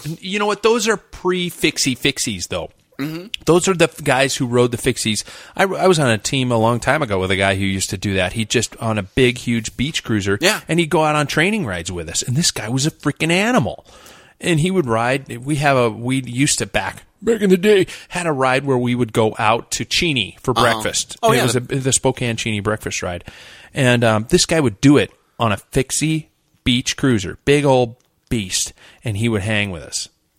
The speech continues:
Speaker 1: And, I mean, that's, that's
Speaker 2: That's
Speaker 1: a
Speaker 2: kinda
Speaker 1: fixed gear
Speaker 2: badass.
Speaker 1: bi-, that's a fixed gear
Speaker 2: Yeah.
Speaker 1: rider. Not these guys who with their skinny jeans and their pierced noses.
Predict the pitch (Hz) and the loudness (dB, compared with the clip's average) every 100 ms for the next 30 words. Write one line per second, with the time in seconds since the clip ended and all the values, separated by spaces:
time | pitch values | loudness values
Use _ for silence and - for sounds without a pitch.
0 | - 110 98 98 117 123 139 - 269 196 | -6 -4 -4 -6 -6 -6 -6 -6 -4 -2
1 | - - - - _ _ _ - 92 117 | -2 -4 -8 -20 _ _ _ -8 2 4
2 | 123 120 107 - - - - 156 170 147 | 4 0 -2 0 2 2 -2 -8 -2 -2
3 | - 127 120 110 123 104 - - 151 147 | 2 2 2 0 -2 -2 -4 -2 0 0
4 | - 123 - 113 - - 95 90 143 110 | -2 -6 -4 -6 -6 -6 -6 -2 0 0
5 | 87 - - - 151 156 - 135 107 113 | -2 -10 -20 -10 -2 -2 -2 -6 -2 -2
6 | 107 - 104 101 - 98 - 107 101 98 | 0 -2 -4 -6 -4 -4 -4 -4 -6 -4
7 | 95 95 92 92 85 - 98 87 95 92 | -4 -4 -4 -6 -6 -6 -4 -4 -6 -6
8 | 87 80 87 | -6 -8 -12